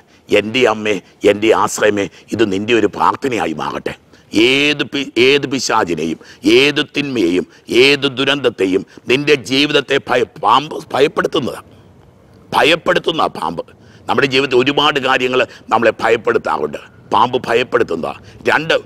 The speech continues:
വിഷകാരിയ പാമ്പ്. പാമ്പ് നിന്നെ തളർത്തിക്കളയും,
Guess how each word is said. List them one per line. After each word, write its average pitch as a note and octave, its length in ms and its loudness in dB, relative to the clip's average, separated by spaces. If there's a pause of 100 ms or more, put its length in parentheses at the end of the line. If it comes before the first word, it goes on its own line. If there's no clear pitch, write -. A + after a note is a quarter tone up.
വിഷകാരിയ F3 580 0 (120)
പാമ്പ്. E2 240 -2 (580)
പാമ്പ് C#3 340 4 (320)
നിന്നെ C3+ 220 2 (120)
തളർത്തിക്കളയും, C3 680 -2